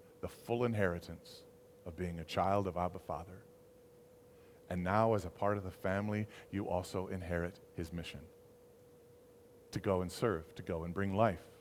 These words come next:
You see, the last benefit I want to talk about this morning is there's no more selfishness. We're free to serve. Galatians five thirteen. "You, my brothers and sisters, were called to be free," and we are, "but don't use your freedom to indulge the flesh. Rather, serve one another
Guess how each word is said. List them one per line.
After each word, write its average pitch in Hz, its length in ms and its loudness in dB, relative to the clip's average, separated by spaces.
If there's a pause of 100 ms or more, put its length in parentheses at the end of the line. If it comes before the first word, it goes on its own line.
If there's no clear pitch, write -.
(1700)
You 101 60 -2
see, 117 200 4
the 101 100 4
last 104 360 8
benefit 95 380 -2
I 95 60 0
want 92 160 -2
to - 80 0
talk 95 140 0
about 95 180 -4
this - 160 -14
morning 92 260 -2
is 87 80 -6
there's 87 160 -6
no 95 160 -2
more 98 180 0
selfishness. - 680 0
We're 92 100 -4
free 95 220 -4
to 90 80 -6
serve. 95 320 -2 (540)
Galatians 95 440 0
five 95 260 4
thirteen. 101 460 -2 (220)
"You, 143 160 6
my 143 80 10
brothers 139 340 8
and 127 100 0
sisters, 139 380 0
were 127 140 8
called 202 380 12
to 175 40 2
be 175 120 8
free," 175 420 8
and 135 160 6
we 185 100 10
are, 233 300 12 (180)
"but 135 140 4
don't 196 200 12
use 247 200 8
your 196 80 8
freedom 202 360 10
to 180 160 8
indulge 160 360 10
the 147 100 4
flesh. 139 420 8 (440)
Rather, 156 260 12
serve 226 500 4
one 185 180 12
another 170 380 12